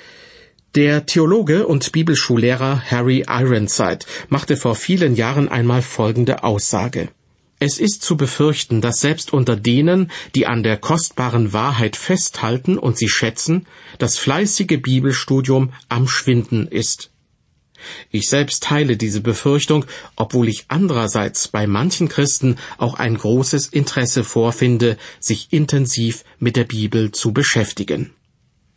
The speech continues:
Ich lese noch einmal Vers sechs. „Denn der Herr gibt Weisheit, und aus seinem Munde kommt Erkenntnis und Einsicht.“ Die Frage ist, wie können wir ihn denn sprechen hören?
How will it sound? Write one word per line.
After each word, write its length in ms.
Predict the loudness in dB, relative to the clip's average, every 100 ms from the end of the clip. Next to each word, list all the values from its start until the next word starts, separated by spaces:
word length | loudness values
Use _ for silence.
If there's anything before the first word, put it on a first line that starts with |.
| _ -20 -20 -20 -20 -12 -2
Ich 160 | 0
lese 260 | 2 2 4
noch 200 | 2 2
einmal 280 | 2 2 2
Vers 320 | 0 0 2
sechs. 460 | -2 -4 -8 -10 -12 _ -2
„Denn 260 | 0 2 2
der 140 | 0
Herr 440 | 0 -2 -2 -2 -4
gibt 380 | -2 -4 -2
Weisheit, 580 | -2 -2 -2 -2 -4 -4 -18 -8 0
und 260 | 0 2
aus 220 | 0 0
seinem 320 | 0 2 2 4
Munde 460 | 4 4 2 0 -2 -16
kommt 400 | -2 0 0 0
Erkenntnis 720 | -4 0 -2 0 0 -2 -2 -2
und 340 | 0 0 -2
Einsicht.“ 640 | -2 0 0 -2 -6 -10 -18 _ _ _ _ _ -18 -8 -6
Die 80 |
Frage 360 | -2 -2 0 0
ist, 280 | 0 -2 -8 -20 -18 -4
wie 200 | -2 -2
können 380 | 0 2 2 2
wir 120 | 0
ihn 280 | 0 -2 0
denn 180 | 0
sprechen 540 | 0 -4 -2 -2 0 0
hören? 420 | 0 -2 -6